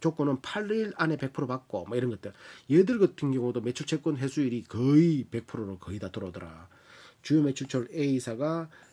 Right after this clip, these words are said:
뭐 삼십일억 요렇게. 오디엠 시장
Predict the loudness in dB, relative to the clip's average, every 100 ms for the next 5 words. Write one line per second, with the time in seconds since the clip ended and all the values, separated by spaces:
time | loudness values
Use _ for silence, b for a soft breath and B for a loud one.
0 | B -10 -10 -12 -8 -8 -6 -4 -4 -4
1 | -4 -6 -8 _ -14 -14 -14 -18 -18 -18
2 | _ _ _ _ _ B B B B 8
3 | 8 8 4 4 0 -2 -2 -2 -4